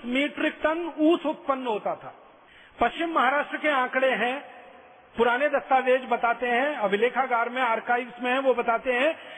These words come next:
कि एक एकड़ में बारह से पन्द्रह क्विंटल कपास आराम से उत्पन्न होती थी।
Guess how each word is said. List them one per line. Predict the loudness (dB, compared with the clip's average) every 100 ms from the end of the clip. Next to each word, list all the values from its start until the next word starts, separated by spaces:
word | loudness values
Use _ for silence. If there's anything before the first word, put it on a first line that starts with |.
| -18 -6
कि | -4
एक | 0 0 0 0
एकड़ | 0 2 2 0
में | 0 -2 0
बारह | 0 2 2
से | 2 0
पन्द्रह | 0 -2 0 2 2
क्विंटल | 0 -8 -2 -2 -2
कपास | -2 0 2 2 2 2
आराम | 2 2 2 0
से | 2
उत्पन्न | 2 2 0 -2 0
होती | -2 -2 -6
थी। | -10